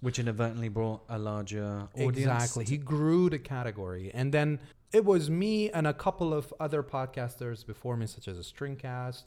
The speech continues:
Speaker 2: They tagged along,
Speaker 1: Mm-hmm.
Speaker 2: and we were not, uh, more than a dozen.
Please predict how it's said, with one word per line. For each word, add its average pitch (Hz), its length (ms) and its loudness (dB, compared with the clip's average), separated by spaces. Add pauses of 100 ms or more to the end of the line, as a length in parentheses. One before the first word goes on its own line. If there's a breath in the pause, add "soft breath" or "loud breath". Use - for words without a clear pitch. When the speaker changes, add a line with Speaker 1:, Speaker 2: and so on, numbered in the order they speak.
Speaker 2:
They 139 120 -4
tagged 151 400 -4
along, 107 460 -4 (220)
Speaker 1:
Mm-hmm. 110 140 -8
Speaker 2:
and 101 320 -6 (460)
we 156 80 -2
were 180 100 2 (160)
not, 131 300 -4
uh, 110 280 -6
more 120 260 -6
than 113 140 -6
a 101 60 -8
dozen. 101 500 -4